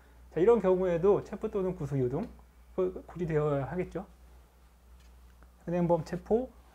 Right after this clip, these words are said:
시에도 이렇게, 네, 고지되어야 됩니다. 자,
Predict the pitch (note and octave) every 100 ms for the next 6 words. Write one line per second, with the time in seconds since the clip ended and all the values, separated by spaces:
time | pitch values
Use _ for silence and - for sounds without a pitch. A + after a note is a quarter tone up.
0 | - - D3+ A#2+ A#2+ A#2 A2 C#3 G3+ -
1 | - - - _ _ - - A#2+ A2 B2
2 | A#2+ A2+ A2 G2+ G2 G#2 E3 - _ -
3 | - - - - - - - _ - -
4 | - - - - - - _ _ - -
5 | - - _ -